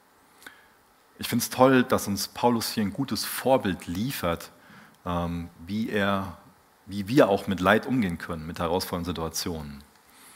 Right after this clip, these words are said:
Also wenn Leid in sein Leben kam, da war sein erster Instinkt, dass er zu Gott gebetet hat,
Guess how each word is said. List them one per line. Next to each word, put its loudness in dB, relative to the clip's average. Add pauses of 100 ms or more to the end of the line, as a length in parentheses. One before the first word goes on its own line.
(580)
Also -4
wenn 4
Leid 10
in 4
sein 6
Leben 2
kam, -2 (420)
da 0
war 2
sein 0
erster -2
Instinkt, -2 (1000)
dass 0
er 2
zu -4
Gott 2
gebetet 0
hat, -2